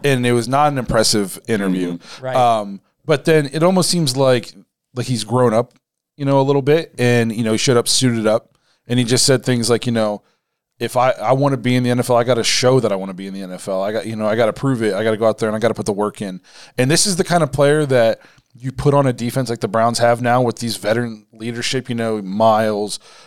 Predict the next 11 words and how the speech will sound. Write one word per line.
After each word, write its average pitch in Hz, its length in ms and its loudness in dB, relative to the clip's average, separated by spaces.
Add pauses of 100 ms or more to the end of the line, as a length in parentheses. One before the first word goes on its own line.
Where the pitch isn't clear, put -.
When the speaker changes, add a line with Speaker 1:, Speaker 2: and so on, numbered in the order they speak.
(120)
Speaker 1:
uh, 110 140 4
Anthony 117 360 0
Walker, 110 460 0
John 110 300 -2
Johnson, 104 560 -4 (420)
uh, 104 360 2 (720)
and 156 100 0
then 131 120 0
he 131 120 -4
can - 120 -4
flourish, - 720 -2